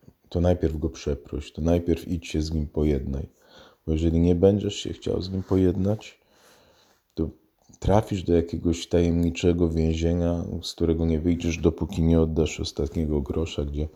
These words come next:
tradycja katolicka zawsze utożsamiała to z czyśćcem.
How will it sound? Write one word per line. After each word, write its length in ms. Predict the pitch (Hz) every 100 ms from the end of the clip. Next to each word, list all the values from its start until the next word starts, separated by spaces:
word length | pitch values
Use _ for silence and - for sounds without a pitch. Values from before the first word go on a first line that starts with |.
| - - -
tradycja 460 | - 80 78 78 73
katolicka 640 | - 76 76 76 73 -
zawsze 320 | 73 73 - 76
utożsamiała 640 | - 73 - 76 73 73
to 160 | - 65
z 40 |
czyśćcem. 640 | - - 73 - - -